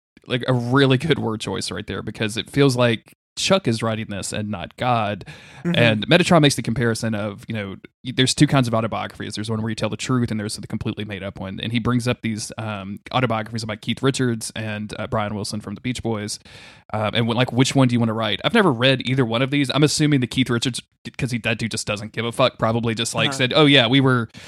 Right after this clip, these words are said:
Speaker 1: I mean, we were, we were super bad. <laughs> And Brian,
Speaker 2: Yeah,
Speaker 1: and Brian
Speaker 2: yeah.
Speaker 1: Wilson strikes me as a, a very mentally challenged person that went through a lot of bullshit who probably tried to, you know, rose quartz those glasses or whatever you call it.
Speaker 2: Mm-hmm,
Speaker 1: Um,
Speaker 2: mm-hmm.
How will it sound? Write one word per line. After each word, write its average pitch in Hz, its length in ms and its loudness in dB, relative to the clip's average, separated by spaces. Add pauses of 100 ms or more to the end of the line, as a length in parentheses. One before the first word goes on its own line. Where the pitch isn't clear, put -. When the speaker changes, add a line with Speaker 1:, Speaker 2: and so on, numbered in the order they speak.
(440)
Speaker 1:
I 135 60 0
mean, 131 100 6
we 135 80 6
were, 120 160 4 (100)
we 123 120 0
were 120 100 0
super 127 300 0
bad. 104 320 -4 (240)
<laughs> 214 140 8
And 135 220 4
Brian, 139 320 8
Speaker 2:
Yeah, 156 120 4
Speaker 1:
and 135 100 4
Brian 156 220 10
Speaker 2:
yeah. 143 60 2
Speaker 1:
Wilson 156 200 6
strikes 135 300 0
me 131 80 2
as 120 100 -2
a, 120 180 -2
a 127 60 -2
very 123 400 2 (380)
mentally 127 480 6
challenged 117 500 2
person 110 300 -2
that 107 100 0
went 110 100 -2
through 113 120 -2
a - 20 -6
lot 107 140 -4
of 107 60 -8
bullshit 113 360 -2
who 117 80 -2
probably 107 400 -4
tried 104 280 -4
to, 110 100 -4 (260)
you 117 60 -4
know, 107 180 -4 (800)
rose 123 240 0
quartz - 300 -4
those 104 160 -4
glasses 107 400 -6
or 104 40 -10
whatever 98 220 -14
you 98 60 -12
call 101 240 -8
it. 104 120 -6
Speaker 2:
Mm-hmm, 127 140 -8
Speaker 1:
Um, 113 340 -6
Speaker 2:
mm-hmm. 127 100 -10